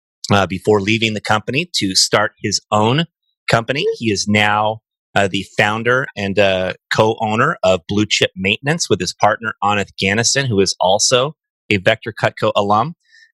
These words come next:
And, uh, Blue Chip Maintenance, uh, specializes in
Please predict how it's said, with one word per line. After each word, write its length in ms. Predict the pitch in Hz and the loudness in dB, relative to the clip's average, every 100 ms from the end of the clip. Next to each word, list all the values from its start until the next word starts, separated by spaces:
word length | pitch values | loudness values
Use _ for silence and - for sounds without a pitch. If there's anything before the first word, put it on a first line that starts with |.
| - | 0
And, 280 | 104 101 | 2 4
uh, 100 | 101 | 2
Blue 200 | 92 110 | 0 -2
Chip 200 | 123 - - | 0 -2 -2
Maintenance, 680 | 113 113 123 120 117 - - - | -4 -4 -4 -4 0 -2 -2 -2
uh, 120 | 101 | 0
specializes 800 | - 113 101 117 110 110 104 | 2 0 0 -2 0 0 -2
in 100 | 98 | -4